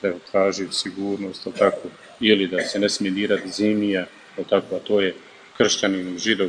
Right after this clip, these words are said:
koji živi u islamskoj državi, teško onome ko povridi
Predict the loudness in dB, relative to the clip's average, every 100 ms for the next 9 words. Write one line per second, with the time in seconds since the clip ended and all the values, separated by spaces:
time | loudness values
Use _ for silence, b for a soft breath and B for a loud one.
0 | -2 -6 -2 -2 -2 -4 -2 -4 -6 -12
1 | -4 -2 0 -2 -4 -4 2 2 2 0
2 | 0 0 -4 -4 -6 -6 0 2 2 0
3 | -4